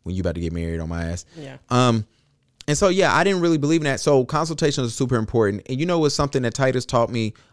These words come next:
Speaker 1: Um, he said, "Why are you shooting somebody and you don't know why you shooting them?"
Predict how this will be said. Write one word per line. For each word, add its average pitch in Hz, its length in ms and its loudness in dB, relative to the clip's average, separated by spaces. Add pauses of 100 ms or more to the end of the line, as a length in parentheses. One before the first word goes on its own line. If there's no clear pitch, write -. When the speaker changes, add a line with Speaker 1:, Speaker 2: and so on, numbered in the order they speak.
(140)
Speaker 1:
Um, 98 400 0 (1000)
he 143 160 2
said, 131 460 2 (260)
"Why 113 200 2
are 170 100 0
you 156 220 -2
shooting 123 420 -2
somebody 92 400 -6
and 87 140 -6
you 95 80 -4
don't 92 240 -2
know 78 100 -4
why 71 200 -6
you 67 120 -10
shooting - 320 -14
them?" 104 120 -18